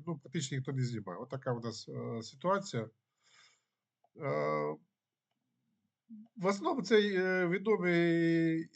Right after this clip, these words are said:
китайські виробники, і Матарі тільки, е, наклеює свої, е, такі, ну, наклейки, як це воно буде по-українськи.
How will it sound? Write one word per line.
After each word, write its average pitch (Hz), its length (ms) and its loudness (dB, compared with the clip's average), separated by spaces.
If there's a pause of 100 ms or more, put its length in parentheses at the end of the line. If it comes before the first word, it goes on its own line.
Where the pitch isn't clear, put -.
(120)
китайські 165 680 4
виробники, 214 800 0 (220)
і 196 100 -8
Матарі 190 420 2
тільки, 160 240 -2
е, 147 800 -2
наклеює 143 500 0
свої, 131 460 -2
е, - 40 -14 (2000)
такі, 127 360 -6 (640)
ну, 131 220 -8 (120)
наклейки, 127 460 -2
як 90 160 -14
це - 120 -18
воно 95 260 -18
буде - 160 -14 (100)
по-українськи. 104 1080 -12